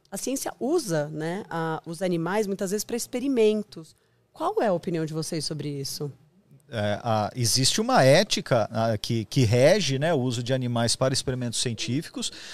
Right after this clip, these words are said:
Speaker 2: mas sem, é, sem o, o, o, o modelo animal é impossível você avançar em muitas coisas da ciência, especialmente em saúde, né? Você faz,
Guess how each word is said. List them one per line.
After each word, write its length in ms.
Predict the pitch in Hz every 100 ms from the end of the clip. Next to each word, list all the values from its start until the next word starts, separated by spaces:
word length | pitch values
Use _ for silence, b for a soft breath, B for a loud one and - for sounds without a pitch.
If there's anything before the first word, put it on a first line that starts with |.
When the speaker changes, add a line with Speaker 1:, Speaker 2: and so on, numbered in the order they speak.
| B B
Speaker 2:
mas 240 | - 175 160
sem, 460 | - 240 294 311
é, 540 | 165 151 143 131 113 101
sem 360 | - - 254
o, 80 | 277
o, 360 | 202 165 139 135
o, 440 | 123 117 113 104 -
o 100 | 139
modelo 480 | 143 170 131 196 240
animal 560 | 170 135 117 175 220 147
é 100 | 139
impossível 520 | 180 247 - 220 247
você 240 | 254 226
avançar 380 | 226 190 165 196
em 40 | 185
muitas 320 | 208 285 247
coisas 320 | 240 214 196
da 60 | 170
ciência, 400 | - 202 226 -
especialmente 760 | 185 - 269 - 254 220 226
em 40 | 240
saúde, 560 | - 302 262 120 104
né? 160 | 110 123 - B B B
Você 260 | - 139 175
faz, 480 | - 156 135 117